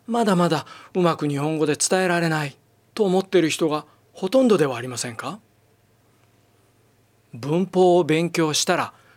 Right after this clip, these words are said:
その言語をきっちり学んだ気にはなります。しかし、それは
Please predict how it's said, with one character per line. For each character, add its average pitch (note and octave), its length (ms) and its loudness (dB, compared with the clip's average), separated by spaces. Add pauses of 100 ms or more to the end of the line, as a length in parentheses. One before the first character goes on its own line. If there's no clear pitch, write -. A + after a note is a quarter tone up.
そ E3+ 200 -2
の G3 120 0
言 F#3+ 200 2
語 D#3 200 4
を E3+ 120 -2 (220)
き - 160 -8
っ - 40 -20 (160)
ち - 180 0
り G3 180 -4 (320)
学 B2 400 -6
ん F#3 140 -4
だ E3+ 120 -2
気 - 280 -4
に A3 160 2
は F#3 120 0
な A#2 140 -12
り - 80 -16
ま - 140 -20
す。 - 180 -18 (840)
し - 120 -6
か F#3 140 0
し、 C3 320 -4
そ - 180 -2
れ D#3+ 100 4
は D#3 200 2